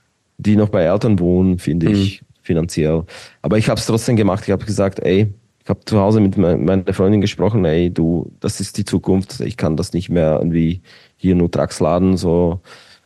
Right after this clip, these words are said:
Speaker 1: Ja, und die hat gesagt, „Ey, ich unterstütze dich“, so, mit dem Haushalt, mit den Haushaltskosten, „dann mach das doch, mach das doch,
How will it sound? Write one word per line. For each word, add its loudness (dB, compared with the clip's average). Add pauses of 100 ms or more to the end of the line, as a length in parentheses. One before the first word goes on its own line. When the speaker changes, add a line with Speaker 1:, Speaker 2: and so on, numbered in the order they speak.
(380)
Speaker 1:
Ja, -2
und 4
die 4
hat 0
gesagt, 0
„Ey, 4
ich -4
unterstütze 0
dich“, 0
so, 0 (760)
mit -2
dem 0
Haushalt, 0 (100)
mit -6
den 0
Haushaltskosten, -4
„dann 0
mach -2
das -2
doch, -4
mach -4
das -6
doch, -4